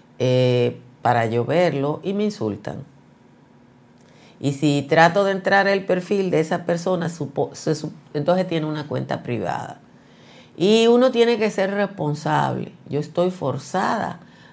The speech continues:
a ser responsable. Eh, cuando hago una denuncia y a tener una documentación que pruebe que lo que yo estoy diciendo es verdad. Entonces se lo digo porque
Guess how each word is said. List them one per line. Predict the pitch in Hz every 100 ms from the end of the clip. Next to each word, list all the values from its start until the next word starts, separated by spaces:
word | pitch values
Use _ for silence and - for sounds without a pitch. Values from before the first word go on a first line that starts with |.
| -
a | 131
ser | 127 143 147
responsable. | 147 147 147 131 - - - - - _ - _ _ _ _ _ _ _ _ _ _ - -
Eh, | 98 104 92 - -
cuando | - 127 127 123
hago | 139 165
una | 180 185
denuncia | 180 160 165 165
y | 147
a | -
tener | 123 123 139
una | 147 147
documentación | 143 139 135 143 147 143 131 135 135
que | 139
pruebe | 135 156 185 202 143 143 - - - -
que |
lo | 123
que | 127 120
yo | 131
estoy | 131 147
diciendo | 139 135 135 127 123 110
es | - -
verdad. | - 170 - - - _ _ - - _ - _ - - 120
Entonces | 127 135 143 151 185
se | 185 214
lo | 214
digo | 196 156 143 151
porque | 151 120 120 - 120 120